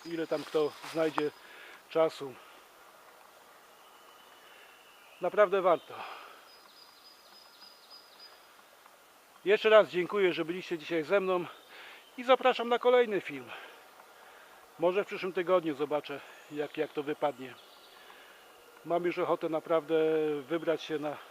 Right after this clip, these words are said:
na noc, po, poleniuchować sobie troszeczkę w hamaczku.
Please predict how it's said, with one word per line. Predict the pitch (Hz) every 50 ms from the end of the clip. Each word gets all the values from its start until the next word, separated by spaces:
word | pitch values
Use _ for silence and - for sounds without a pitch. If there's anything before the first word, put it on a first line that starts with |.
| - -
na | 147 160 170 175
noc, | 165 160 147 - - -
po, | - - 151 135 - - - - - - - - - - - -
poleniuchować | 160 156 160 156 160 156 127 160 170 147 156 147 -
sobie | - 151 147 143
troszeczkę | - 160 143 - 147 - - 156 143
w | 127 - - -
hamaczku. | - - 160 156 156 151 151 - - 170 190